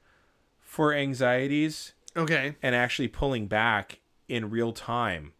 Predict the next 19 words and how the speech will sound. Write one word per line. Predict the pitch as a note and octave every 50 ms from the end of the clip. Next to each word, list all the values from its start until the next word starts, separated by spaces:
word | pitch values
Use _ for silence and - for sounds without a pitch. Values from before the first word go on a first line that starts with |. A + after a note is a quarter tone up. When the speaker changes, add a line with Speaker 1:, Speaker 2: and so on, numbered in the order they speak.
| _ _ _ _ _ _ _ _ _ _ -
Speaker 1:
in | A2+ G#2+ G2+
response | F#2 F2+ - - - B2+ A2+ A2+ A2+ G#2+ -
to | - -
some | - - D#2+ D2+
of | D2 C#2+
that. | C#2 C2 C2 - - _ _ _ - - - - _ -
Now, | - A#2+ A#2 A#2
Speaker 2:
Okay. | A2+ - C3+ A#2+
Speaker 1:
that | A#2+ A#2 A2+
doesn't | - B2+ A#2+ A#2 A#2+ A#2
mean | A#2 A#2 A#2 A2+ G#2+
that | G#2+ F#2+
they | F#2 G2+ G2+
didn't | G#2 G#2 G2+ G2
take | - G#2+ G2 -
five | - - F#2+ F#2+ F2+
steps | - - F#2 F2 - _ -
backward | B2 B2+ D3 D#3+ D#3+ - C#3 A#2 G#2+
afterwards, | G2 F#2 F#2+ F#2+ - - F#2 F#2 F#2 F2+ E2+ E2 - - -